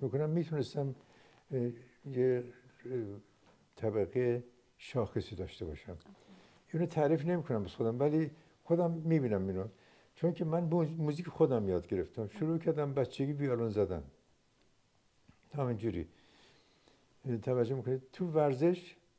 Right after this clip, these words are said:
من واقعاً خیلی خوب بودم. حتی من کاپیتان تیم گی-، بسکتبال گیلان بودم که در قهرمانی کشور همیشه من می‌رفتم به امجدیه اینا. پونزده، شونزده سالم بود. من انقدر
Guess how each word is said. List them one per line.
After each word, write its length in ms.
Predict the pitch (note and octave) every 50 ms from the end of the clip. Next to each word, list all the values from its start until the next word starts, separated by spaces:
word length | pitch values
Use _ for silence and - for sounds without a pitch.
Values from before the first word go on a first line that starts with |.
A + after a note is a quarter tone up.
| _ _
من 240 | C#3+ C#3+ D3 D#3+ E3
واقعاً 420 | D#3 D3+ D3 C3 B2 B2 C#3+ D#3
خیلی 320 | D3 - - D3+ C#3 B2+ A2+
خوب 220 | G#2+ - G#2+ E2+
بودم. 320 | - - G2 F#2 E2+ - - - - - - - _ _ _
حتی 320 | - D#3 D#3+ D#3 - -
من 320 | D3+ C#3+ C#3+ C#3+ C#3+ C#3+ C#3+ - - _ _ _ _ _
کاپیتان 540 | - - C3+ - - - - D#3+ D3 C#3+
تیم 340 | C3+ - - E3 D#3 D3 C#3+
گی-، 460 | C3 B2 C3+ C3+ C3+ A#2+ A#2+ A#2+ G#2 G#2+ G#2
بسکتبال 580 | - A#2+ A#2+ - - A2+ - - - C#3 B2+ B2
گیلان 380 | A#2+ G#2+ G#2+ G2+ A2 B2 C#3 C#3
بودم 400 | A2+ G#2 G2 A2 A2 B2 D3 D#3 - - - - _ _ _ _ _
که 100 | - -
در 140 | A2+ C#3+ B2+
قهرمانی 560 | A#2+ C#3+ C3 A#2 G#2+ C3+ B2+ A#2+ A#2 A#2 A#2
کشور 380 | A2 - A#2+ A2 - - - D3+
همیشه 340 | B2 C3+ C3 A2 - - C3
من 140 | B2 A#2
می‌رفتم 420 | A#2 A2+ A2 A2 G2 - - A#2+ G#2
به 60 | G2+
امجدیه 540 | A#2+ A2 G2+ G2 E2+ G2+ G2 F#2 F2 F#2 G2
اینا. 280 | F#2 E2 E2 F#2+ F2+ E2 - - - - _ _ _ _
پونزده، 320 | - - C#3+ C3+ A#2+ C#3+ C#3+
شونزده 400 | C#3 - C#3 C3 C3 C3 E3+ E3+
سالم 380 | E3+ - E3 C#3+ B2+ A2+ G2+
بود. 160 | F2 E2+ D#2+ - - - - - - - _ _ _ _ _ _ -
من 160 | C#3+ D3+ D#3 D#3
انقدر 400 | D#3+ D#3 D3+ C#3 E3+ F3 F3